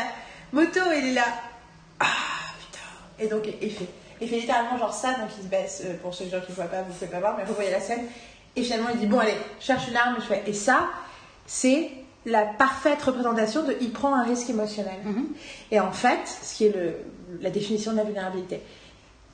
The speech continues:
Speaker 1: La vulnérabilité, c'est pas la fragilité, la vulnérabilité, c'est être capable de prendre un risque émotionnel. Donc dire quelque chose dont t'es pas sûr, euh, dire quelque chose où t'es pas sûr de la réaction en face, mais exprimer quelque chose de, de, qui est ton, ton point de vue sur le monde. C'est, euh, « j'aime cette personne, j'aime cette chose, j'ai envie de ça,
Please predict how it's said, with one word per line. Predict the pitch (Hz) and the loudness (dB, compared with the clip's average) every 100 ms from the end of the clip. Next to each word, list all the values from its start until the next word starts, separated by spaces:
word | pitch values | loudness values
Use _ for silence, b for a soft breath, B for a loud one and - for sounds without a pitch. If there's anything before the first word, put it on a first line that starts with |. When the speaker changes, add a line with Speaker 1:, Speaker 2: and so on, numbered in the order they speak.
| - | 0
Speaker 1:
La | 214 | 2
vulnérabilité, | 208 185 190 | 4 2 2
c'est | 269 - | 2 4
pas | 208 | 4
la | |
fragilité, | 214 220 208 185 220 | 4 4 2 2 2
la | 220 | 0
vulnérabilité, | 185 180 165 165 220 | -2 -4 -4 -4 -2
c'est | 214 | -2
être | 190 | -4
capable | 160 175 202 | -4 -6 -6
de | |
prendre | 202 170 | -6 -4
un | 160 | -6
risque | 196 208 | -6 -8
émotionnel. | 165 - 170 175 | -8 -8 -10 -8
Donc | 175 | -6
dire | 180 220 | -2 -2
quelque | - 214 214 | 0 0 0
chose | 226 214 | 0 0
dont | |
t'es | 208 208 | 0 -2
pas | 185 | -4
sûr, | - - 208 240 233 | -6 0 2 2 0
euh, | 202 | 0
dire | 185 220 | 0 -4
quelque | - 208 - | -2 -4 -2
chose | 240 208 | -2 -2
où | |
t'es | 202 | -4
pas | 208 190 | -4 -4
sûr | - | -2
de | 220 | 0
la | 208 | 0
réaction | 185 180 - 185 | 0 -4 -6 -6
en | |
face, | 165 190 247 262 - B B B B B | -4 0 0 0 -8 B B B B B
mais | 220 220 | 2 4
exprimer | 262 - 277 233 302 | 4 2 4 4 4
quelque | 247 208 | 2 2
chose | 208 269 226 | 2 2 2
de, | 226 | 0
de, | 214 190 190 185 - - | 0 0 0 0 -2 -8
qui | - | -2
est | 220 | 0
ton, | 233 220 | 4 2
ton | 208 214 | 4 2
point | 214 247 | 4 4
de | 240 | 4
vue | 269 | 2
sur | 262 294 | 4 4
le | |
monde. | 330 415 349 | 4 2 0
C'est, | - 240 | 2 2
euh, « | 208 180 185 | 4 4 2
j'aime | 175 180 233 247 254 | 0 2 4 4 4
cette | 233 208 | 2 0
personne, | 233 208 214 196 196 196 | -2 2 2 2 0 -2
j'aime | 202 214 | 2 2
cette | 226 220 | 2 -2
chose, | 208 208 202 | 0 0 2
j'ai | 202 | 2
envie | 202 208 214 | 2 2 2
de | |
ça, | - 196 180 | 2 2 0